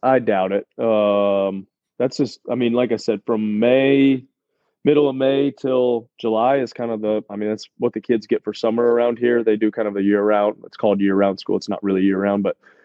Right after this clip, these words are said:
that's kind of peak of their summer. And we've just never really done, I mean, we have, like, the covid year, we did a kind of cross country trip. Um, but, you know, I wanna, and if I can, I'm gonna do a, doing a, a competition, um, in July.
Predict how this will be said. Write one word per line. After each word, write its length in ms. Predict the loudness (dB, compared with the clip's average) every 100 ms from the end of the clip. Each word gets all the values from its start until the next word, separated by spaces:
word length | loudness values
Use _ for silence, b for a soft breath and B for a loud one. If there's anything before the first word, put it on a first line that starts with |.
| b 0
that's 240 | 0 0
kind 160 | 0 0
of 100 | 2
peak 200 | 2 2
of 60 | 0
their 120 | 0
summer. 340 | 0 0 0
And 80 | -2
we've 120 | -2
just 160 | -4 -4
never 200 | -2 2
really 200 | 2 0
done, 380 | 0 -2 -2 -2
I 40 | 0
mean, 160 | 0 0
we 120 | -2
have, 300 | 0 0 0
like, 180 | -2 -4
the 80 | -4
covid 340 | 0 0 0
year, 140 | 0 0
we 80 | 2
did 180 | 0
a 160 | 0 -4
kind 180 | -6 -8
of 60 |
cross 240 | -4 -6 -6
country 480 | -10 -8 -4 -4 -4
trip. 320 | 0 0 0 _ _ _ _ 0
Um, 460 | 2 4 2 -2 -2
but, 180 | -2 0
you 80 | 0
know, 100 | 2
I 40 |
wanna, 360 | 2 4 2 0 -6 _ -2
and 120 | 0
if 120 | 2
I 120 | 2
can, 200 | 2 -2 -2
I'm 160 | -2
gonna 160 | -2 -2
do 240 | 0 0
a, 160 | 0 -4 -6
doing 220 | -2 0
a, 60 | -2 -8 _ _ _ _ _ -10
a 80 |
competition, 1200 | -2 -2 -2 -4 -4 -4 -6 -4 -4 -4 -4 -6 -6
um, 1000 | 0 2 2 2 2 0 0 -2 -4 -8 _ _ -2
in 180 | -2
July. 760 | 0 2 4 4 4 4 2